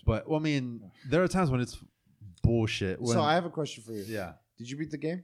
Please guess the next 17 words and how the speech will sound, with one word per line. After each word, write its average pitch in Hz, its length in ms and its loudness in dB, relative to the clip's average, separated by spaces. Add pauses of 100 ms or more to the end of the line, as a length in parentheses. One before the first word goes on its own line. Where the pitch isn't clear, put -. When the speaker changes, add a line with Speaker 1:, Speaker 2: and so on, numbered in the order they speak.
(240)
Speaker 1:
I'm 117 220 0
on 113 180 2
world 107 280 0
five. 82 640 -4
Speaker 3:
Okay. 107 240 -8 (340)
Speaker 1:
So 98 240 -6
not 98 220 -4
yet. 87 200 0
Speaker 3:
Yeah, 160 100 6 (100)
okay. 120 280 -2
So 147 200 -4
when 147 280 2
you 220 140 0
beat 180 220 -4
the 123 80 -6
game, 92 320 -10 (100)
Speaker 1:
Uh-huh. 82 200 -10